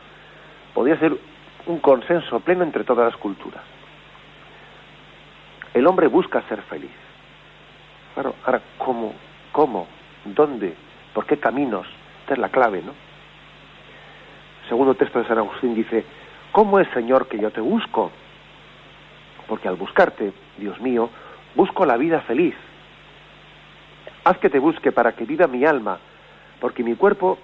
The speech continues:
vive de mi alma, y mi alma vive de ti". Aquí está San Agustín con estas genialidades suyas, ¿no? Yo creo que es uno de los autores de la Iglesia, pues, más, más geniales que hemos tenido, ¿no?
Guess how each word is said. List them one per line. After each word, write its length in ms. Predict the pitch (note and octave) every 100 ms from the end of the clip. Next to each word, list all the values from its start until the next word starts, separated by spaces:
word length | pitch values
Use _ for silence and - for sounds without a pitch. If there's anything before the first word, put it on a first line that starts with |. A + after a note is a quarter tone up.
| -
vive 380 | A#2 F3+ A3+ F#3
de 100 | C#3
mi 180 | B2 F3
alma, 500 | F#3+ B2+ A2 F#2 E2+ - - - - - - - - - - - - - -
y 80 | D3
mi 160 | B2+ D#3+
alma 260 | G3+ F#3
vive 300 | B2+ F#3+ F3
de 120 | B2
ti". 240 | - F3 A#2 - - - - - - - - - - - -
Aquí 220 | - C3+
está 200 | G3 C#3
San 120 | B2 B2
Agustín 360 | A#2 - B2+
con 140 | A#2+ B2
estas 220 | - A#2+
genialidades 680 | - A2+ A#2 G#2+ A#2 A#2 G#2 - - - - -
suyas, 380 | C3 G#2 F#2+
¿no? 160 | A2 B2+ - - -
Yo 100 | B2+
creo 120 | B2 A#2+
que 60 |
es 140 | A2+ A#2
uno 160 | A#2+
de 60 | A#2+
los 40 |
autores 380 | A2 A2 B2 A#2
de 80 | A2
la 80 | A2
Iglesia, 400 | A2 A2+ A#2+ A#2 - - - - G#2+
pues, 120 | G2
más, 220 | A#2 B2 - - -
más 200 | G#2+ G#2 -
geniales 480 | A#2 G#2+ A#2+ A2+ -
que 100 | A2+
hemos 180 | G#2 -
tenido, 360 | G2 G2+ F2+
¿no? 100 | C3